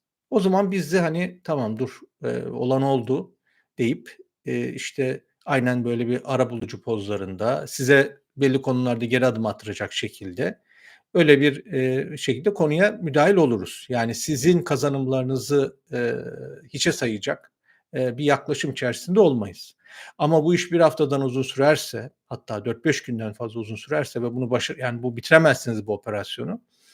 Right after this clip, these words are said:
o zaman bizi unutun. Nitekim, e, işte, e, Mısır ordusunun gösterdiği direniş,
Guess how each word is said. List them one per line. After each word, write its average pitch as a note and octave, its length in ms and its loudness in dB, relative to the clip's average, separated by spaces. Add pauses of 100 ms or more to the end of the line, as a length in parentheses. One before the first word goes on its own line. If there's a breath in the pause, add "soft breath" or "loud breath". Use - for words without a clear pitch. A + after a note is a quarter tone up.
(180)
o D3+ 80 2
zaman A2 260 0
bizi B2+ 140 0
unutun. D3 360 0 (220)
Nitekim, F#3+ 400 2
e, F3 260 2
işte, D3+ 460 2 (400 loud breath)
e, C#3 280 2
Mısır D#3 260 -2
ordusunun B2 580 0
gösterdiği C3+ 680 0
direniş, A#2 640 -4